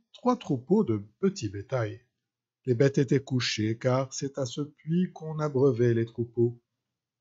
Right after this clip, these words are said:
Sur l'orifice du puits, était posée une grande pierre. ونظر فإذا بئر في الحقل، وإذا ثلاثة قطعان من الغنم رابضة عندها،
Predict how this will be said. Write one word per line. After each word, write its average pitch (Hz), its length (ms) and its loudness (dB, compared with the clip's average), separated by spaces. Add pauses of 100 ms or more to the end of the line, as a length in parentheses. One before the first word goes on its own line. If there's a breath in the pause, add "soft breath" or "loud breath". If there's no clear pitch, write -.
Sur 98 240 -8
l'orifice 113 640 -2
du 123 120 -4
puits, 147 440 -4 (300)
était 143 220 2
posée 147 320 4
une 135 180 4
grande 113 380 2
pierre. 98 560 -10 (2000 soft breath)
ونظر 180 760 6 (400)
فإذا 131 340 6
بئر 143 580 8
في 127 140 0
الحقل، 117 580 0 (880)
وإذا 139 880 6
ثلاثة 131 680 2
قطعان 127 680 -2 (520)
من 135 180 -2
الغنم 120 760 2
رابضة 120 840 -2
عندها، 139 680 -8